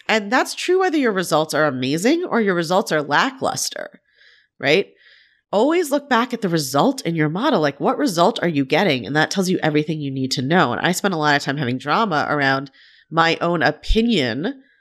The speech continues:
of, like, whether I was working hard enough or working enough or whatever else until I just finally realized, who cares? What's my result? Okay, I have this business that I wanted to have. I'm reaching my goals. I'm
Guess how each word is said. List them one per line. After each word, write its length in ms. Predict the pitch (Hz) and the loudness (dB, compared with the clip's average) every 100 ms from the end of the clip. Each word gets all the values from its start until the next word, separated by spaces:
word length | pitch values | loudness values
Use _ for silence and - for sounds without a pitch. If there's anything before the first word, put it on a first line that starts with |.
| _ _ _ _ | _ _ _ _
of, 140 | 156 | 0
like, 200 | 147 139 | 2 0
whether 220 | 151 147 143 | 0 0 2
I 60 | |
was 120 | 131 | 0
working 220 | 139 143 160 | -4 -4 0
hard 220 | 156 135 | 2 2
enough 220 | 127 - | 2 2
or 100 | 123 | 2
working 260 | 123 - 127 | 0 0 0
enough 360 | 135 147 127 | 2 2 0
or 60 | 131 | -6
whatever 400 | 131 131 135 - | 0 0 0 2
else 240 | 381 370 - | 2 2 -4
until 260 | 175 175 | -4 4
I 80 | 165 | 4
just 200 | 160 - | 4 -2
finally 260 | 165 151 143 | 0 0 0
realized, 480 | 254 320 160 151 | 2 2 0 -4
who 160 | - 233 | -4 -4
cares? 680 | - 247 359 - - - - _ _ _ _ _ | 0 2 2 0 -8 -14 -16 _ _ _ _ _
What's 220 | - 214 247 | -4 -2 0
my 140 | 226 | 0
result? 720 | 190 160 165 285 - - - - - | 0 0 0 2 0 -4 -20 -18 -6
Okay, 220 | 180 214 | 0 2
I 60 | 170 | 2
have 180 | 170 139 | 2 -2
this 160 | 143 | -2
business 320 | - 175 175 | 0 0 0
that 100 | 165 | 2
I 80 | 147 | 2
wanted 220 | 139 139 | 4 2
to 80 | 127 | -2
have. 280 | - 185 175 | 0 0 2
I'm 180 | 143 131 | -2 -2
reaching 420 | 110 139 135 135 | -2 -2 0 0
my 120 | 135 | 0
goals. 400 | 135 190 202 185 | 0 2 2 0
I'm 200 | 135 135 | -4 -8